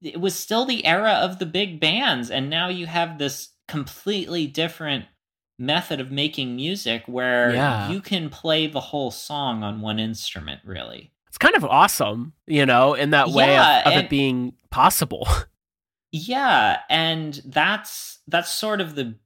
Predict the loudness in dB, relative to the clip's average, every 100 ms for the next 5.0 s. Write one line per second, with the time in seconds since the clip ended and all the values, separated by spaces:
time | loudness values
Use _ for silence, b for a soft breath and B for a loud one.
0 | -16 -10 -6 -4 -2 0 0 -2 -4 -6
1 | -6 -6 -10 -4 -4 -4 -6 -8 -8 -4
2 | -2 -2 -4 -6 -2 0 -2 -2 -2 0
3 | 0 -2 -8 -8 -4 2 4 4 2 -4
4 | -8 -4 0 0 2 0 0 -2 -6